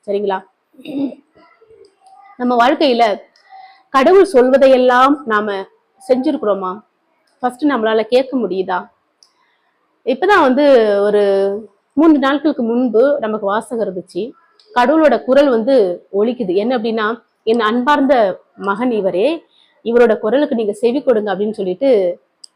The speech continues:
ஆஹ், ஆவியானவர் சொல்றாரு. ஆண்டவர் இயேசுவின் குரலுக்கு நம்ம செவி கொடுக்கிறோமா? "இந்த ஷாம்பை யூஸ் பண்ணா முடி நல்லா அழகா வளரும்," அப்படின்னு யாராவது சொன்னா உடனே என்ன பண்றோம்? இண்டூர் லேக்கான்னு நினைக்கிறேன்,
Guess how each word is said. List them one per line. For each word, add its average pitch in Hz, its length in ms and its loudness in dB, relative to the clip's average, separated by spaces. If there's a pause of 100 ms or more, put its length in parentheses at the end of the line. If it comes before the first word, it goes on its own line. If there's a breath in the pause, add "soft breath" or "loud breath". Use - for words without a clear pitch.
(140)
ஆஹ், 175 320 -2
ஆவியானவர் 240 600 0
சொல்றாரு. 185 360 -2 (1300)
ஆண்டவர் 302 280 2
இயேசுவின் 330 480 4
குரலுக்கு 262 320 2
நம்ம 202 180 -4
செவி 220 280 -2
கொடுக்கிறோமா? 180 520 -4 (920 soft breath)
"இந்த 247 200 2
ஷாம்பை 285 560 0
யூஸ் 285 380 0
பண்ணா 247 340 -2
முடி 233 240 -2
நல்லா 226 300 2
அழகா 233 360 2
வளரும்," 214 380 0
அப்படின்னு 240 240 -6
யாராவது 254 280 -2
சொன்னா 226 300 -4
உடனே 226 220 0
என்ன 240 180 -2
பண்றோம்? 208 480 -4 (560 soft breath)
இண்டூர் 277 280 2
லேக்கான்னு 220 360 -2
நினைக்கிறேன், 180 420 -6